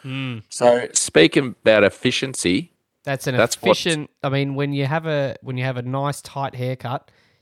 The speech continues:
Speaker 1: you can just be more aerodynamic and more efficient, I reckon. That's what it's all about.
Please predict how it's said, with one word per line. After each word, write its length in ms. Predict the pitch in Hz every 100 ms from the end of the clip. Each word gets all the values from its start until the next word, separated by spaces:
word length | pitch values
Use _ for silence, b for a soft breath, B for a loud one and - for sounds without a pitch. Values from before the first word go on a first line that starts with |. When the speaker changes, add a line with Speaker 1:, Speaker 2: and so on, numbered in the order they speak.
| _
Speaker 1:
you 100 | 127
can 120 | 131
just 180 | 135 151
be 100 | 180
more 200 | 156 143
aerodynamic 760 | 139 139 135 127 123 120 120 -
and 80 | 113
more 140 | 113
efficient, 420 | 104 - 117 110
I 80 | 110
reckon. 260 | 110 120 135
That's 200 | 131 -
what 100 | 113
it's 140 | 113 104
all 140 | -
about. 280 | 131 120